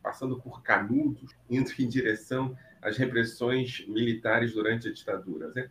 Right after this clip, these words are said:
Essas permanências são vinculadas a dois elementos fundamentais que eu acho que é a localização do inimigo, e o inimigo, nesse caso, tem cor, tem classe e tem lugar de moradia,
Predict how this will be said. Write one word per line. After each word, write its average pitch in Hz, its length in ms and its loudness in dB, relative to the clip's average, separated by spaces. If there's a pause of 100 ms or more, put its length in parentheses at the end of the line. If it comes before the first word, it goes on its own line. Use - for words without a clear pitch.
(240)
Essas 185 360 6
permanências 143 760 2
são 147 160 -4
vinculadas 151 640 0
a 131 60 2
dois 143 460 4
elementos 113 460 0
fundamentais 98 800 0 (400)
que - 80 -4
eu 123 120 6
acho 147 360 2
que 131 160 0
é 104 40 4
a 98 80 6
localização 143 680 2
do 135 60 0
inimigo, 123 500 0 (480)
e - 60 -6
o 123 40 2
inimigo, 127 320 2
nesse 127 260 -2
caso, 95 360 0
tem 110 200 -4
cor, 160 500 0
tem 120 180 2
classe 131 600 2
e 117 80 -6
tem 120 100 0
lugar 110 340 4
de 110 100 -10
moradia, 117 580 -2